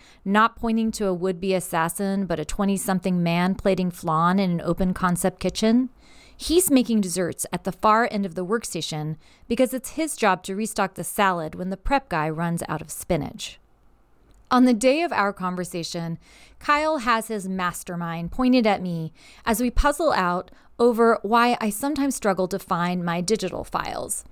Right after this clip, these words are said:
The idea was if we could just understand what's going on in my head,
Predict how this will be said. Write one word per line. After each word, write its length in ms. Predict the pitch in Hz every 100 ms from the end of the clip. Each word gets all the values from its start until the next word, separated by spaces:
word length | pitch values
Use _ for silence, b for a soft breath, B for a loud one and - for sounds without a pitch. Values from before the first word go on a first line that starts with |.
| b b
The 120 | 269
idea 380 | 277 262 392 427
was 460 | 254 190 190 175 -
if 180 | 185
we 80 | 233
could 220 | 226 220
just 320 | - 302 349 -
understand 540 | 269 269 - 202 185
what's 180 | 180 -
going 300 | 214 214 202
on 140 | 185
in 100 | 170
my 140 | 160 156
head, 580 | - 226 180 165 170